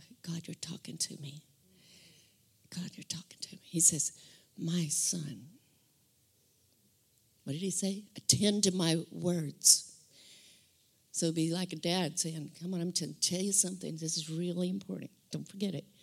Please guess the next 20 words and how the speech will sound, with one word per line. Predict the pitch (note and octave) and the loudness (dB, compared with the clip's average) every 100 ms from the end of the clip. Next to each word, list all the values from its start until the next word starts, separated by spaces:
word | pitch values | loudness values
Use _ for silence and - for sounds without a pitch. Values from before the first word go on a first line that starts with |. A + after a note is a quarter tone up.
| - - - - | -20 -20 -20 -10
Pay | - A3+ A#3 | 4 6 8
attention | B3 A3+ B3 A#3 A3+ | 8 4 4 4 4
to | B3 | 4
my | A3 G#3 | 4 4
words." | G3+ E3 C#3+ - | 6 4 4 2
That's | G3 - | 2 2
number | F#3+ G#3 A3 | 4 2 0
one. | G#3 D#3+ E3 D#3+ - _ - - - - - - - _ | 0 -2 -2 -6 -16 _ -20 -20 -20 -20 -20 -20 -20 _
Pay | - G#3 F#3 | 4 8 8
attention | F3+ G3+ G#3 G3+ A3 | 6 4 4 4 2
to | G3 | 2
God's | F#3 G3+ G3 F#3+ | -2 -2 0 -2
word. | E3+ D#3+ - | -2 -2 0
Let's | G3+ | 4
say | - F#3 | 6 6
that. | F3 C3+ - - - - | 2 -4 -8 -20 -20 -12
Pay | - A3 A3+ | 0 2 4
attention | A3+ - G#3+ G#3+ G3+ F#3+ F3+ | 4 0 0 0 0 0 0
to | E3 | -4
God's | E3 F#3 F3 F#3 - | -4 -6 -4 2 2